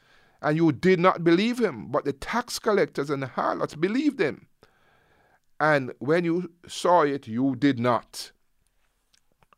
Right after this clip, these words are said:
So they did not relent and believe him. So repentance is important. We are on the wrong road, and we decide to go on the right road. And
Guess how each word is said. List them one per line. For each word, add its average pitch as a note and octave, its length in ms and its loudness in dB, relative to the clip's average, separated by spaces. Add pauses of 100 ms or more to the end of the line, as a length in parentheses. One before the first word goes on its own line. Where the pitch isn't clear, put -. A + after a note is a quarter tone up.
(180)
So - 200 0
they C#3 180 2
did C#3+ 160 0
not C3 260 -2
relent C3 560 -2 (120)
and A2 200 -8
believe A2 340 -6
him. F#2 300 -16 (840)
So - 160 -2
repentance A3 1200 0 (480)
is F3+ 200 -2
important. D3+ 760 -2 (600)
We F3 140 2
are F#3+ 100 8
on E3+ 160 4
the D#3+ 100 6
wrong D#3 320 8
road, G3+ 520 4 (520)
and D3 140 -2
we D3+ 80 4
decide D3 560 2
to D3 80 -4
go C3 320 0
on C3 140 -4
the B2+ 100 -2
right A2+ 420 -2
road. F2 340 -14 (540)
And A#2 400 -6